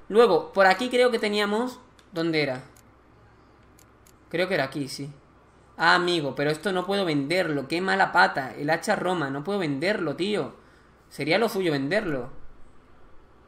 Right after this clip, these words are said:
Y el orange no puedo intercambiarlo. Tengo que intercambiarlo en el banco de Vivaldi. Y eso no sé dónde está. En Novigrado tampoco sé dónde está. No he llegado a tanto. Vale.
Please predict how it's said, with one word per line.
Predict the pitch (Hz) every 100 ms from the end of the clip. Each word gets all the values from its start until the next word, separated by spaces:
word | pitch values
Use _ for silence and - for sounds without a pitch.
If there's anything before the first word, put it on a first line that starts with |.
| -
Y | - 151
el |
orange | 165 196 220 214
no | 180 185
puedo | 202 202
intercambiarlo. | 185 165 147 143 170 156 131
Tengo | 151 180
que | 185
intercambiarlo | 190 190 180 170 180 185 190 208
en | 196 185
el | 160
banco | 170 196 208
de | 202
Vivaldi. | 190 160 185 147 131
Y | 131
eso | 151 190
no | 180
sé | 185
dónde | 165 143
está. | 139 180
En | 151
Novigrado | 143 143 139 135 156 170 131
tampoco | 131 127 151 151
sé | 151
dónde | 139 131
está. | - 175
No |
he | 139
llegado | 135 139 135
a |
tanto. | 131 160 139 123 120 - - - - -
Vale. | 156 160 147 117